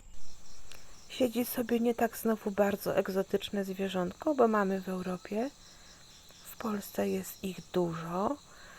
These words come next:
z tym, że indonezyjskie wiewiórki mają zupełnie inne ogony, takie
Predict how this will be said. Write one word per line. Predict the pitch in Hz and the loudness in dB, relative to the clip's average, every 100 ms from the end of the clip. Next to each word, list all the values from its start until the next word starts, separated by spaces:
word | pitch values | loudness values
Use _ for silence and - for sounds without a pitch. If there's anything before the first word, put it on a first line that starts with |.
| - - | -20 -18
z | - | -10
tym, | - 214 | -2 0
że | 202 - | 0 0
indonezyjskie | 208 208 214 220 214 285 320 - 233 | 0 2 0 0 0 2 2 0 -4
wiewiórki | 220 214 208 214 208 - 214 247 277 - - - - - - | 0 -2 0 0 -2 -2 0 0 -2 -10 -20 -20 -20 -12 -4
mają | 226 226 220 | 0 0 0
zupełnie | 208 208 226 220 208 202 | -2 -2 0 2 2 0
inne | - 208 202 190 196 | 0 0 0 0 0
ogony, | 185 196 196 185 190 220 - - - - - - - - | 2 2 2 2 0 -2 -8 -20 -20 -20 -20 -20 -16 -10
takie | 226 - 214 208 202 | -10 -6 -4 -2 -4